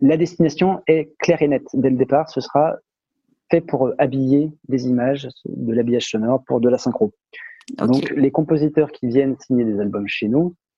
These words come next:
Speaker 1: savent que leur musique est, de fait, destinée à ça.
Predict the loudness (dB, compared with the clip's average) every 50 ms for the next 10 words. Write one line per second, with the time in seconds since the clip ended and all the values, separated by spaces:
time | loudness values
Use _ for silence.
0 | _ _ _ _ _ _ _ _ _ _ _ _ _ _ _ _ _ -20 -10 -2
1 | 0 2 2 0 -2 -4 -10 -10 _ _ _ _ -2 2 2 2 2 2 2 2
2 | 2 2 2 0 -2 0 0 0 -2 -2 -8 -18 _ _ _ _ _ _ 0 2
3 | 2 2 0 -2 -6 -20 _ _ _ _ _ _ _ _ _ _ _ _ _ -4
4 | 0 0 2 2 2 2 0 0 -4 -6 -2 0 -2 -2 -2 -2 0 0 0 0
5 | -4 -6 -4 -4 -2 -2 -2 -4